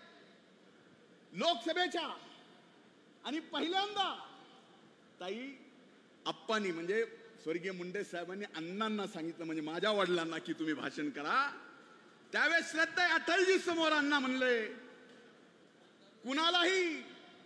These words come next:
त्यावेळेस सांगताना, सचिनचा मनगट मुरगळलं तर त्याचं insurance आहे, पण शेतकऱ्याचं insurance शेतकऱ्याच्या पिकाचं नव्हतं. त्याची मागणी केली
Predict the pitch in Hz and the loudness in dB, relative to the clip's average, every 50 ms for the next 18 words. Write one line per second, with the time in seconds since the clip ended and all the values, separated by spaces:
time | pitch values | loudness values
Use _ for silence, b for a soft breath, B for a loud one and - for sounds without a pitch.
0 | - - 190 208 220 233 247 240 240 - 214 214 220 214 185 226 220 214 214 208 | -8 -2 0 2 4 4 4 2 2 0 -2 -2 -2 -2 -4 -4 -4 -4 -4 -6
1 | 202 185 175 170 170 - - - - - - - - - - - - - - - | -8 -10 -12 -16 -18 -20 -20 -20 -20 -20 -20 -20 -20 -20 -20 -20 -20 -20 -20 -8
2 | - 180 190 185 - 214 233 226 220 214 214 226 226 226 220 220 226 196 - - | -4 -4 -4 -2 -2 -4 -2 0 -2 0 0 0 0 2 0 0 -2 -4 -8 -12
3 | - 214 - - - - - - - - - - - - - - - - - - | -16 -18 -20 -20 -20 -20 -20 -20 -20 -20 -20 -20 -20 -20 -20 -20 -20 -20 -20 -20
4 | - - - - - - - - 139 151 175 202 220 233 226 262 269 - 254 220 | -20 -20 -20 -20 -20 -20 -20 -16 -10 -4 -2 0 0 0 0 0 0 0 -2 -4
5 | 226 226 214 214 214 208 220 196 214 202 175 208 190 - 208 196 202 202 156 - | -4 -2 -2 0 0 0 -2 -4 -6 -6 -6 -6 -4 -4 -4 -4 -4 -6 -6 -4
6 | 190 214 214 208 202 175 - 202 160 - - - - - - - - - - - | -4 -4 -2 -4 -6 -8 -10 -12 -12 -14 -16 -18 -20 -20 -20 -20 -20 -20 -20 -20
7 | - - - - - _ _ _ - - - 160 147 - - - 180 196 190 - | -20 -20 -20 -20 -20 _ _ _ -20 -16 -10 -10 -8 -8 -2 0 0 0 0 -2
8 | 220 220 220 208 208 220 214 196 196 185 180 190 190 196 196 190 185 - - - | -2 0 0 0 0 0 0 0 0 0 0 2 2 2 2 0 -2 -8 -14 -18
9 | - - - - - - - - 175 175 180 - - 196 190 185 180 - 202 190 | -20 -20 -20 -20 -18 -16 -4 -2 -2 -2 -2 -2 -4 -2 -2 -2 -2 -2 -4 -6
10 | - - 151 - 190 180 165 175 165 151 151 156 - - - - - - - - | -4 -6 -6 -4 -2 -2 -2 -2 -4 -4 -6 -8 -12 -16 -20 -20 -20 -20 -20 -20
11 | - - - - - _ - - 233 247 233 - 320 320 302 311 311 294 330 339 | -20 -20 -20 -20 -20 _ -6 -2 0 0 2 2 2 4 4 4 4 4 4 2
12 | 349 330 - 339 339 349 330 294 | 2 2 2 2 2 2 2 0